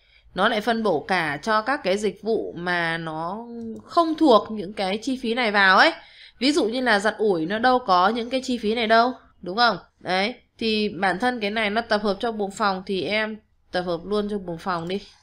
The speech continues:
cho dễ. Đấy là nợ một năm tư mà chưa chọn khoản mục chi phí nhá. Lúc này chị bỏ cái này đi này. Tiếp theo này, cái khoản mục chi phí này em chọn cho chị là trống này.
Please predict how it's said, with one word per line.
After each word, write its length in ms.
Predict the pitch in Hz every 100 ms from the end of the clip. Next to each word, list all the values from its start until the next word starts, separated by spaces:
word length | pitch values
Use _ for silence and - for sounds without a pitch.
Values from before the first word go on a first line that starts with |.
| _ 185
cho 120 | 185
dễ. 300 | 190 180 240 - _ _
Đấy 280 | - 185 226
là 600 | 285 254 214 202 196 190
nợ 400 | 190 202 196 165
một 240 | 190 190 185
năm 240 | 220 226
tư 440 | 240 254 247 220 - _ -
mà 280 | 185 190 190
chưa 360 | 269 277 277
chọn 320 | 269 269 196
khoản 360 | 165 196 147 160
mục 120 | 165 -
chi 160 | 214
phí 300 | 208 180 190
nhá. 280 | 214 233 277 - _
Lúc 180 | 226 277
này 340 | 247 208 196 190
chị 100 | -
bỏ 240 | 190 180
cái 120 | 202
này 200 | 214 240
đi 160 | 208 220
này. 140 | 208 - - _
Tiếp 140 | 311 320
theo 360 | 302 254 247 240
này, 320 | 208 165 -
cái 120 | 180 196
khoản 260 | 254 185
mục 80 | 190
chi 180 | 202 240
phí 200 | 214 185
này 440 | 220 233 208 190 170
em 360 | 214 220 220
chọn 240 | 233 190 190
cho 100 | 196
chị 200 | 208 143
là 120 | 160
trống 320 | 175 160 202
này. 180 | 220